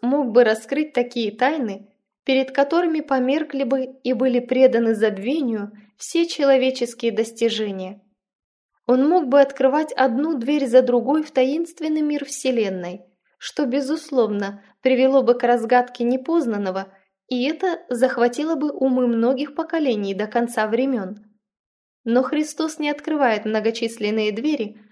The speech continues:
в которые люди в силу своего любопытства жаждут войти. Он не открывает людям то,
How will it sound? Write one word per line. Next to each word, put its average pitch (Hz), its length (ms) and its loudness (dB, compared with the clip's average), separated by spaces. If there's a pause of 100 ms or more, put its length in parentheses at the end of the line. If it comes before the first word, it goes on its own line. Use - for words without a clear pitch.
(140)
в - 80 -20
которые 320 440 0
люди 247 260 0
в 247 80 -6
силу 269 300 -4
своего 247 380 4
любопытства 269 840 -2
жаждут 240 560 -2
войти. 262 520 0 (920)
Он 277 240 0
не 320 120 -2
открывает 302 640 0
людям 240 400 0
то, 294 320 -4